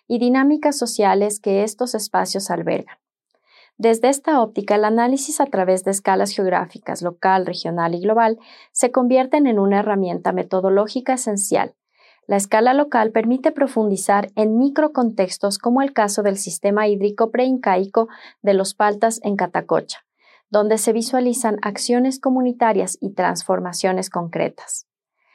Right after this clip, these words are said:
La escala regional posibilita la identificación de patrones estructurales y ecológicos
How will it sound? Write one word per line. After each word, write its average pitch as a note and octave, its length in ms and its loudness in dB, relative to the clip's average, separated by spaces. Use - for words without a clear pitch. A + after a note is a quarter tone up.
La A3+ 100 2
escala C#4 380 2
regional A#3+ 580 0
posibilita A#3 680 -2
la C4 140 2
identificación F#3+ 1000 -2
de B3 100 0
patrones F#3+ 680 -2
estructurales A3 1000 0
y F#3+ 160 -2
ecológicos G#3+ 800 -2